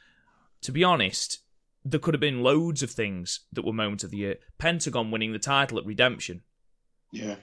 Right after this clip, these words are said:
Speaker 1: You know, we've got
Speaker 2: Austin Aries walking out. <laughs>
Speaker 1: Austin Aries walking out.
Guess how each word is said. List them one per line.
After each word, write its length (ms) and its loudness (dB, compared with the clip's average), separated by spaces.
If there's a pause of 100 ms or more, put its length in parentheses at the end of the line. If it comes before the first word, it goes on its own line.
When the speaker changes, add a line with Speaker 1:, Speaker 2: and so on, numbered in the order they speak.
(380)
Speaker 1:
You 80 -4
know, 340 0
we've 300 -4
got 340 2 (760)
Speaker 2:
Austin 260 4
Aries 300 8
walking 280 6
out. 300 0
<laughs> 60 -20
Speaker 1:
Austin 340 6
Aries 340 4
walking 440 0
out. 400 -2